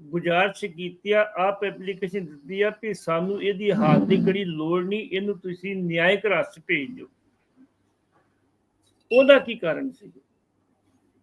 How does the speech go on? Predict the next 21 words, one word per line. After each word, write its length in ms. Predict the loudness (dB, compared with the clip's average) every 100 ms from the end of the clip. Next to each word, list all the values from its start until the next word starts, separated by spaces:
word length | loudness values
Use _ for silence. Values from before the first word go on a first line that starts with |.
| _ _ _ -6
ਸਰਕਾਰੀ 680 | 4 4 8 10 10 8
ਵਕੀਲ 460 | 2 -2 -4 -4 0
ਕਹਿ 240 | 2 4
ਰਿਹਾ 280 | 6 6 4
ਵੀ 240 | 0 -4 -6
ਸਾਡੀਆਂ 560 | -2 0 0 0 -2
ਟੀਮਾਂ 500 | -2 -6 -6 -6 -6
ਬਕਾਇਦਾ 540 | -6 -4 -2 0 -2 -4
ਤੌਰ 260 | -4 -4
ਤੇ 200 | -2 -2
ਹਿਮਾਚਲ 640 | 0 0 -2 -2 -2 -6 0
ਦੇ 100 | 0
ਵਿੱਚ 260 | 0 -4
ਮਸ਼ੁਬਰਾ, 720 | -6 -4 -2 -2 -2 -6 -8 _ _ _ _ _ _ _ _ _ _ _ _ _ _ _ 0
ਜਿੱਥੇ 400 | 0 2 4 2
ਚਾਰ 380 | 6 8 8 8
ਸੌ 240 | 2 -2
ਦੋ 380 | -2 0 2 4
ਹੈਕਟੇਅਰ 380 | 2 0 -6 -6
ਜ਼ਮੀਨ 540 | -4 -2 -2 -2 -4
ਬੀਬੀ 640 | -4 -4 -4 -4 -4 -6